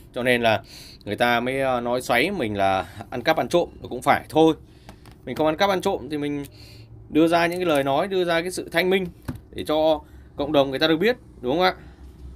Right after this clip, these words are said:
Nói đến đây chúng ta mới thấy rằng là những bản chất của những cái con người này nó được thể hiện ngay từ những cái khâu này rồi. Thôi nhưng mà nói đến đây thôi.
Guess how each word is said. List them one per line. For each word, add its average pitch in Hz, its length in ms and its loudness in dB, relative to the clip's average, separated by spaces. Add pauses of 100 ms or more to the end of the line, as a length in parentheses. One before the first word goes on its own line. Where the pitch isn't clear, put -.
(680)
Nói 127 160 2
đến 190 100 2
đây 185 220 4 (180)
chúng 170 140 -4
ta 180 160 4
mới 170 100 0
thấy 165 200 0
rằng 175 180 -2
là 131 400 2
những 135 240 -12
bản 110 180 0
chất - 180 -4
của 113 100 -4
những 127 100 -8
cái 180 100 -6
con 156 200 -2
người 135 160 4
này 127 200 2
nó 139 80 -6
được 151 160 -6
thể 98 160 -4
hiện 135 180 -2 (460)
ngay 147 220 4
từ 139 140 0
những 127 160 -2
cái 165 80 -10
khâu 160 220 2
này 131 160 4
rồi. 131 200 4 (640)
Thôi 151 80 -2
nhưng 170 100 0
mà 151 100 2
nói 135 140 2
đến 165 120 2
đây 180 180 6
thôi. 170 180 0